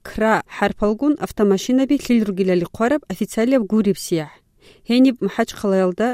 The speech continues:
шамилил ва ярағи асул царазда ругил нухал цолхулебак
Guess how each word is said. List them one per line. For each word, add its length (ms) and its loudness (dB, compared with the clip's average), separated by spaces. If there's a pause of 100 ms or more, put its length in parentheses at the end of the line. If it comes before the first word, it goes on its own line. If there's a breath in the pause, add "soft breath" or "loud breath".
шамилил 520 0
ва 140 2
ярағи 420 0
асул 280 -4
царазда 460 -4
ругил 340 0
нухал 380 0
цолхулебак 540 -2